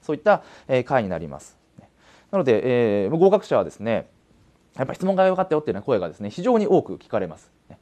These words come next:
えー、先日、えー、十一月十一日にですね、えー、二千十六年試験の、えー、合格発表が行われましたけれども、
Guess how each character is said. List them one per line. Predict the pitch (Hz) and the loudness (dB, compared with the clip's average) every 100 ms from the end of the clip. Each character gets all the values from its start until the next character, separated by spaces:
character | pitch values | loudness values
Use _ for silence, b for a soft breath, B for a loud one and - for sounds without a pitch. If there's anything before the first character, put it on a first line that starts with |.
| b b | b b
え | 165 | -4
ー、 | |
先 | 196 | -2
日、 | 180 170 165 156 | -2 0 -2 -2
え | 131 123 | -4 -4
ー、 | |
十 | 120 | -4
一 | 123 | -4
月 | 131 123 | -6 -6
十 | 123 | -8
一 | 117 | -6
日 | 117 113 | -8 -6
に | 160 | -8
で | - | -8
す | |
ね、 | 104 117 117 - | -6 -8 -8 -12
え | 104 | -8
ー、 | |
二 | 104 | -6
千 | 117 | -6
十 | 104 | -4
六 | 107 117 | -6 -6
年 | 110 | -10
試 | - | -8
験 | 110 90 | -10 -6
の、 | 107 104 80 | -2 -2 -4
え | 104 | -6
ー、 | |
合 | 101 101 | -4 -4
格 | 101 | -6
発 | - | -8
表 | 98 | -8
が | 78 | -8
行 | 123 | -6
わ | 135 | -6
れ | |
ま | 143 | -6
し | 160 | -10
た | 110 | -10
け | |
れ | 92 | -10
ど | 78 | -10
も、 | 85 104 | -6 -6